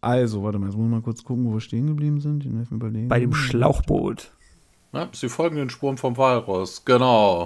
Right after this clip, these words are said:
Speaker 3: und finden dann die Höhle mit, äh, dem hier in dem Transkript steht, mit dem, einem Zeichen von, vom, vom Onkel,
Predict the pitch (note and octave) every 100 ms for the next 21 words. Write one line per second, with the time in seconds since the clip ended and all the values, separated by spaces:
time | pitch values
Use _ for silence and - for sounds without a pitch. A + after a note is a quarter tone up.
0 | G2 G#2+ - B2+ A#2+ A#2 A2 G#2+ F#2+ A2
1 | A2+ B2 G#2 A#2 D3 D3 A2+ G#2+ F#2 -
2 | G#2+ G#2 A2 G2+ F#2+ F2+ A2 G#2 A2+ G#2
3 | - B2 A#2+ A#2 A#2+ G#2 - B2+ A2 -
4 | G#2+ - A2+ G2+ - - - - G2+ A#2
5 | - - A#2 G#2+ - C#3+ E3 C3 C3 B2
6 | A#2+ A2 G#2 - B2+ A#2 B2 D#3+ - B2
7 | D3